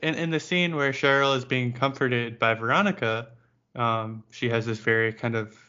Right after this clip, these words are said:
weird line where she says, "He was supposed to come back.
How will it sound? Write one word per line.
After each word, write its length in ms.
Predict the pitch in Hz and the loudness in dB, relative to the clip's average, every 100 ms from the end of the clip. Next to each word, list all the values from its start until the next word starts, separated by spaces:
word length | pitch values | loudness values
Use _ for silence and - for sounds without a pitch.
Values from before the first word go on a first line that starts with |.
| _ _ _ _ | _ _ _ _
weird 380 | 113 110 117 120 | 0 2 2 2
line 440 | 185 240 175 113 104 | 2 4 4 2 -2
where 100 | 113 | -8
she 140 | - | -6
says, 440 | 120 117 110 107 - | -4 -2 -4 -6 -14
"He 80 | - | -4
was 100 | 117 | -4
supposed 380 | 117 - 151 - | -4 2 2 2
to 60 | 139 | -2
come 220 | 147 131 | 0 2
back. 540 | 143 175 131 117 - | 4 4 4 0 -16